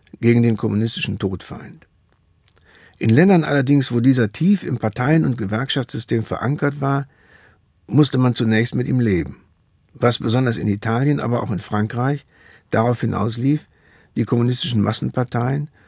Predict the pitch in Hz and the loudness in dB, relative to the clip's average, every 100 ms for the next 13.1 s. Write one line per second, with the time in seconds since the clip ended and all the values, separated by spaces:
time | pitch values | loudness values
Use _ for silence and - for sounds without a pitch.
0 | _ 95 113 135 - 135 139 131 120 101 | _ 0 4 4 2 -2 0 -2 -4 -2
1 | 110 117 143 120 101 - 160 165 156 - | -2 -2 -2 -2 -2 0 2 4 2 2
2 | 131 117 110 101 117 131 - 98 90 101 | -2 -2 -2 0 0 -2 -2 -2 -2 -2
3 | 135 156 - _ _ _ _ - 117 - | -2 -4 -8 _ _ _ _ -2 0 0
4 | 127 135 - 107 107 117 113 107 107 95 | -2 -2 -2 0 -2 -2 -2 -2 -2 -2
5 | 95 - - 123 120 156 147 151 - 165 | -2 -4 -2 -2 0 0 0 0 -4 -4
6 | 151 - 175 - _ _ _ _ - 127 | -4 -4 -6 -8 _ _ _ _ -4 -2
7 | 117 131 123 107 113 107 113 143 - 139 | 2 0 0 -2 0 2 2 0 -2 -2
8 | 107 104 110 113 - 98 - 107 120 131 | 0 -2 -2 -4 -6 -6 -4 -4 -2 -4
9 | - 127 131 - 131 131 - 156 - _ | -4 -4 -4 -6 -8 -6 -8 -8 -10 _
10 | _ _ _ _ 117 110 107 110 123 117 | _ _ _ _ -2 0 0 0 0 0
11 | 107 - 135 143 139 123 117 117 113 117 | -4 -2 0 0 0 -2 0 -2 -2 -4
12 | - - - 107 104 110 104 98 98 90 | -6 -8 -4 -4 -2 -2 0 0 -2 -4
13 | 98 | -8